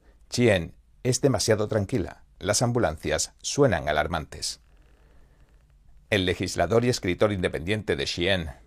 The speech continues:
Tan Mintao, declaró al South China Morning Post que la ciudad estaba tan tranquila que el sonido ocasional de una ambulancia al pasar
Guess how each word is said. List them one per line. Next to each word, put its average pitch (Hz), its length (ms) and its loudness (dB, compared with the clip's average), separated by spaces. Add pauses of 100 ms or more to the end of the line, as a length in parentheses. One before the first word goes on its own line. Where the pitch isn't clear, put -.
(120)
Tan 107 160 4
Mintao, 87 540 0 (360)
declaró 98 600 2
al 80 140 0
South 113 260 -2
China 107 400 2
Morning 113 320 2
Post 92 340 0 (320)
que 104 100 4
la 98 100 4
ciudad 107 300 4
estaba 113 300 2
tan 87 160 -2
tranquila 120 600 0 (120)
que 101 120 2
el 90 100 2
sonido 117 400 2
ocasional 98 500 2
de 87 80 -2
una 113 180 2
ambulancia 92 480 2
al 76 80 -2
pasar - 380 2